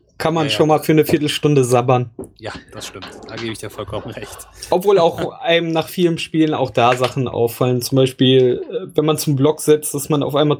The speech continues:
Speaker 1: vor den Gegner gebeamt wird, wenn man ein bisschen weiter rechts oder links steht oder so, aber Kleinigkeiten oder auch so Clipping. Man rennt dann auf einmal, äh, durch ein Knie von einem Mitspieler oder so.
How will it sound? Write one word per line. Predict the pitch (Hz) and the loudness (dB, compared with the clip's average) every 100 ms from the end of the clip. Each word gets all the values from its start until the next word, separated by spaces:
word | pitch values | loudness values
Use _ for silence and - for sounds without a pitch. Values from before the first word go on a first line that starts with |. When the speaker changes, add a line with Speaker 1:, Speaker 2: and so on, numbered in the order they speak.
| - | -6
Speaker 1:
vor | - 175 160 | -2 0 2
den | 151 | 0
Gegner | 143 151 156 | -2 -2 -2
gebeamt | 151 143 147 151 160 160 | -2 -4 -4 -4 0 2
wird, | 151 | 2
wenn | 147 | 2
man | 143 139 | 0 0
ein | |
bisschen | 143 - 139 | -2 0 2
weiter | 139 147 | 2 2
rechts | 131 156 - | 0 -2 2
oder | 123 | 2
links | 123 135 147 | 4 2 0
steht | - 143 139 131 | 0 0 2 2
oder | 131 131 | 2 4
so, | 131 127 | 4 4
aber | 117 113 110 - - - - - _ - | 2 0 -4 -16 -20 -20 -20 -20 _ -6
Kleinigkeiten | - 127 131 120 131 123 | -2 0 0 0 0 0
oder | 139 131 | 0 2
auch | 139 | 2
so | - 135 | 2 2
Clipping. | 131 - 147 147 139 131 120 | 2 0 0 2 0 0 -4
Man | 131 131 | -4 0
rennt | 131 139 | 2 2
dann | 151 135 | 2 0
auf | 127 131 | -2 0
einmal, | 127 135 135 131 | 0 2 4 2
äh, | 135 117 127 127 123 - - | 2 0 0 -2 -6 -2 0
durch | 160 | 2
ein | 165 | 0
Knie | 143 160 165 185 | -2 -2 0 0
von | 185 151 | 2 2
einem | 156 | 2
Mitspieler | 160 - - 160 165 147 | 0 -4 -4 0 2 4
oder | 151 147 | 2 2
so. | 139 151 156 | 2 4 4